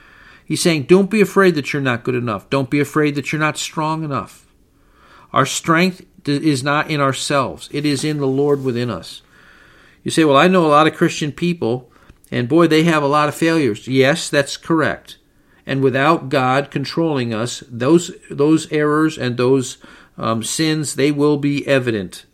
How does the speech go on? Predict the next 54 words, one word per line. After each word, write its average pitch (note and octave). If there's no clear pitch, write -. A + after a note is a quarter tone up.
uh, A2+
to B2+
many. B2+
But A#2
I D3+
will A#3
tell F#3+
you E3+
that D3
as B2+
God E3+
works E3+
in C#3+
the C3
believer's C3+
life, B2
they A#2+
become A#2
more A2+
like A#2
Christ. G#3
That's G#2+
the A#2
whole E3
purpose. -
And G#2+
the A2
more E3
we A#3
become G#3+
like G3
Christ, F#3
then C#3+
the B2+
stronger D#3
we D#3
will D3
get. D3
You A#2+
say, -
"Well, D#3
what F3+
about G3
the D#3
Christian E3
and B2+
they, D#3+
and D3
they D#3+
drift E3+
from B2+
the A#2
Lord? A#2
They, C3+